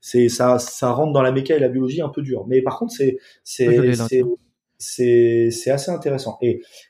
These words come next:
Speaker 1: et la définition qu'il propose, en fait, pour la dégénération du disque, il propose, euh, c'est une réponse cellulaire aberrante à une défaillan-, à une défaillance mécanique, euh, progressive du disque. C'est-à-dire, c'est qu'on va avoir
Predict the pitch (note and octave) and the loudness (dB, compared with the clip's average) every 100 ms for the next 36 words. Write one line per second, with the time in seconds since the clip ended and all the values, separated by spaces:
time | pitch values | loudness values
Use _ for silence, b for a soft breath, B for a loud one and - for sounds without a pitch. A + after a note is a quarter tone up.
0 | - A2 F#3+ F#3+ F#3+ F#3 F3 D3 C#3 A#2+ | 0 2 2 0 0 0 -2 -4 -8 -6
1 | - A#3+ F#3+ C#3 - - A#2 G#2+ G#2+ A#2 | 0 0 0 -4 -6 -4 -2 0 0 -2
2 | A#2+ A#2 A2+ A2+ G#2+ E3 A3 - - A2+ | -2 -4 -6 -10 -8 -8 -8 -12 -14 -12
3 | - F#3+ G3 b b b b - A#2 A#2 | 0 0 0 b b b b 0 4 4
4 | A#2 - - C#3+ D3 D#3+ D#3+ B2+ B2 B2+ | 0 -6 -6 0 2 2 2 0 0 0
5 | D#3 C#3+ C3 C#3 C3 B2 A#2+ A#2+ G3 G3+ | -4 -4 2 2 4 2 2 2 0 -4
6 | - _ _ - A#2 A#2+ D3 D3 C#3 D3 | -18 _ _ -4 -2 0 0 2 2 0
7 | - - - A2+ A2 C#3 C#3 C3+ D#3 E3 | -6 -6 -2 0 0 0 0 2 0 -4
8 | - C3 C3 D3 E3 B2 A2 G2+ - C3+ | -4 -2 0 -2 -4 0 0 0 -4 -2
9 | C3+ - D3 A#2+ G2+ - - b b b | -2 -4 -6 -6 -8 -14 -20 b b b
10 | b _ - C3 B2+ - A#2+ - A#2 C3 | b _ -2 2 2 2 -6 -6 -2 2
11 | C3 C3+ D#3 - - | 2 2 0 -2 -10